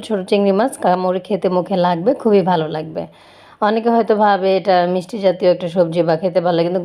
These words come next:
গরমের সবজিগুলো একটু এরকমই হয়, খুবই অল্প স্বল্প সবজি থাকে, কিন্তু এগুলাকে ভিন্ন ভিন্নতা স্বাদে এনে পরিবর্তন করে খেতে হয়। শীতের সময় আসতেছে, অনেক রকমের সবজি পাওয়া যায়, অনেক রকমের হেলদি হেলদি শাকসবজি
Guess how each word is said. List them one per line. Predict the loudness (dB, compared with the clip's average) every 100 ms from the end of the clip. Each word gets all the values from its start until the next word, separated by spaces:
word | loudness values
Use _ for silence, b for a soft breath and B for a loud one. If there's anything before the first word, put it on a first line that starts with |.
| 0
গরমের | 0 -2 -2
সবজিগুলো | -4 -2 0 0 0
একটু | 0 0
এরকমই | 0 0 0 0
হয়, | 0 0 -2 B B -4
খুবই | -2 0 0
অল্প | 0 -2 0
স্বল্প | -2 -2 -2
সবজি | -2 0 0 0
থাকে, | 0 2 2 0
কিন্তু | -2 -2 -2
এগুলাকে | 0 0 0 0 -2 0
ভিন্ন | 0 0 0
ভিন্নতা | -2 -2 -2 0
স্বাদে | -2 2 2
এনে | 2 -2 0
পরিবর্তন | 0 0 -2 -4 -2
করে | -2 0
খেতে | -2 0 -2
হয়। | -2 -6 B B B B B
শীতের | 0 2 2 2
সময় | 0 2 -2
আসতেছে, | -2 -4 -2 0
অনেক | 0 0 -2 -2 0
রকমের | -2 -2 -4 -4
সবজি | -4 -4 -2
পাওয়া | 0 0 0
যায়, | -2 -2 -2
অনেক | -4 -2
রকমের | -2 -2 -4 -4 -6 b b b b _ -2
হেলদি | 0 2 2
হেলদি | 2 0 -2 -6 -18 -14
শাকসবজি | -4 -4 -2 -4 -2